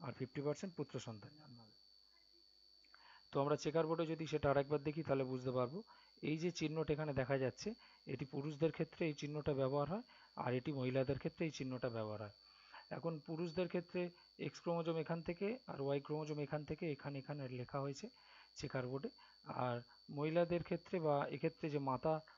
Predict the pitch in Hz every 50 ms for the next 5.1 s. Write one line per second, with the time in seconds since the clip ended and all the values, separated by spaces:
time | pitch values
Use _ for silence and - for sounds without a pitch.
0 | - - - 156 139 - 151 147 139 135 123 120 120 107 - - 233 - - -
1 | - - - - - - 147 - 160 156 160 - - - _ _ - 165 151 -
2 | - - - - 170 170 170 160 156 170 170 170 170 - - _ _ - _ -
3 | _ _ _ - - 160 - - - - 131 - 156 160 165 160 165 151 - 165
4 | 160 151 160 156 - 233 277 - _ _ - - - - - - _ - - 156
5 | 151